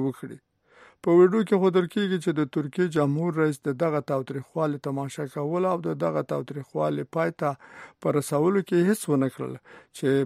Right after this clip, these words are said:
په دې سره د خلکو غوسه راوپارېدله. یو له قربانیانو د امریکا غږ کردي څانګې ته وویلې، د ترکیې ساتونکو، داسې سلوک کاوه لکه په ترکیه کې چې کوي.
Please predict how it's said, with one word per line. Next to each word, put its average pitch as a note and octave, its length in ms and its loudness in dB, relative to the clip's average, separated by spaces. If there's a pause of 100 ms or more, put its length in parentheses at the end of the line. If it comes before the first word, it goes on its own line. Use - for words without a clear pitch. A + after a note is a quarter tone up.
په D3 60 -4 (120)
دې F3+ 180 6
سره F3+ 180 2 (120)
د C#3 140 -2
خلکو D3 340 -4
غوسه C#3 400 -2
راوپارېدله. C3+ 880 -4 (1200)
یو G#3+ 80 12 (100)
له G3 120 10
قربانیانو F#3 800 4
د - 20 4 (160)
امریکا D3+ 380 2 (260)
غږ F3 320 4 (240)
کردي C#3+ 400 2 (160)
څانګې D#3+ 420 4
ته D3 140 0
وویلې، F3 360 2 (100)
د - 20 -4 (140)
ترکیې D#3+ 380 0 (600)
ساتونکو، F3 840 0 (520)
داسې G3 280 4 (120)
سلوک E3+ 340 2
کاوه D3+ 300 4
لکه G3 220 4 (440)
په - 60 -2 (120)
ترکیه D#3+ 400 4
کې C#3+ 160 -2
چې - 80 -10 (100)
کوي. B2+ 280 -2